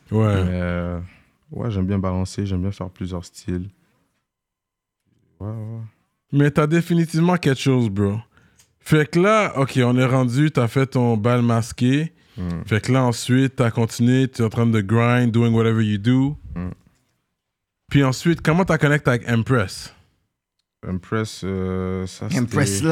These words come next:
Speaker 3: Live.
Speaker 2: Empress Live. <laughs> Empress,
Speaker 1: Qui est
Speaker 2: ça,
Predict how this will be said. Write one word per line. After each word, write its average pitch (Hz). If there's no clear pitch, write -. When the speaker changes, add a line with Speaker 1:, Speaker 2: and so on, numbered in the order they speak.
Speaker 3:
Live. 147
Speaker 2:
Empress 113
Live. 120
<laughs> 175
Empress, 117
Speaker 1:
Qui 127
est -
Speaker 2:
ça, 131